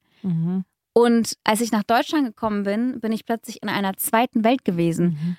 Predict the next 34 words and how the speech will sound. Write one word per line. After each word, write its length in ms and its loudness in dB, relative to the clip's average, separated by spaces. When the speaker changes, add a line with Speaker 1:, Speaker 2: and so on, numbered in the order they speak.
Speaker 2:
Also 180 2
bei 100 4
mir 160 4
im 120 2
Kopf 500 -4
habe 140 0
ich 100 0
quasi 640 2
zwei 420 2
unterschiedliche 1000 0
äh, 280 2
Welten 540 0
erlebt 640 2
und 200 6
gesehen. 640 4
Und 220 6
die 140 2
eine 340 6
habe 180 2
ich, 60 -2
mit 120 0
der 120 2
einen 220 2
habe 120 0
ich 60 -2
so 80 0
ein 60 -2
bisschen 340 0
abgeschlossen, 680 0
weil 80 4
es 60 0
Speaker 1:
Ja. 80 2
Speaker 2:
meine 140 4
Vergangenheit 680 2